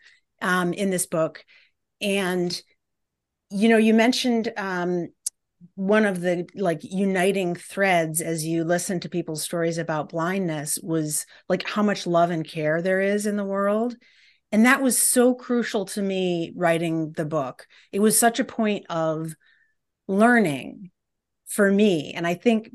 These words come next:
perhaps the best example of that is this guy named Pasha, who,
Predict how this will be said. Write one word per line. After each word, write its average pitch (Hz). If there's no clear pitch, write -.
perhaps 185
the 180
best 175
example 170
of 147
that 196
is 170
this 175
guy 180
named 160
Pasha, 170
who, 170